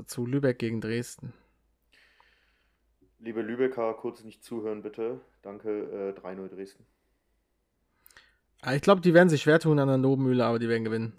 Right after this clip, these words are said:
Speaker 1: Eins zu zwei.
Speaker 2: Sag mir mal was für Arminia gegen Freiburg.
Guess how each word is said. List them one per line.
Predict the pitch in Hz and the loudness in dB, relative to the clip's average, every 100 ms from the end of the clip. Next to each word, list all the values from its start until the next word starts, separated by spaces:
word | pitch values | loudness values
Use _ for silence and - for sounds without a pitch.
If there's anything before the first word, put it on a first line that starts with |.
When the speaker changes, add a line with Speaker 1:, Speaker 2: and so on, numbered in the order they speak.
| - | -8
Speaker 1:
Eins | 120 139 - | -6 -6 -8
zu | 113 | -10
zwei. | - - - - - - _ _ _ _ _ _ _ _ _ _ _ _ _ _ _ _ _ _ _ _ _ _ | -12 -14 -12 -12 -14 -18 _ _ _ _ _ _ _ _ _ _ _ _ _ _ _ _ _ _ _ _ _ _
Speaker 2:
Sag | 104 110 | -12 -10
mir | 107 | -8
mal | 101 92 | -8 -8
was | 98 - | -8 -10
für | 95 92 | -14 -12
Arminia | 92 95 104 110 104 95 | -14 -16 -14 -10 -10 -10
gegen | 95 95 92 87 87 | -12 -14 -16 -18 -20
Freiburg. | - _ _ 71 76 76 73 73 _ | -20 _ _ -20 -18 -18 -20 -20 _